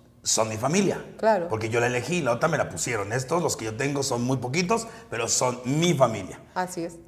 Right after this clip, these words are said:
Speaker 1: Uno es narcisista, ¿qué hago? ¡Ay!
Speaker 2: <laughs>
Speaker 1: No lo avientes a los
Speaker 2: No lo
Speaker 1: frijoles.
Speaker 2: avientes a los nachos.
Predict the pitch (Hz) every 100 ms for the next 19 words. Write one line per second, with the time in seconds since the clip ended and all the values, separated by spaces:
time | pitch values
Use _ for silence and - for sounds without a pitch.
0 | - - 180 208 185 143 120 117 117 101
1 | 101 123 95 - - - - - - 247
2 | - - - - - - 466 - 539 539
3 | 587 - - 440 - 330 - 175 165 160
4 | 160 127 233 240 247 233 226 220 208 185
5 | 165 165 170 175 175 160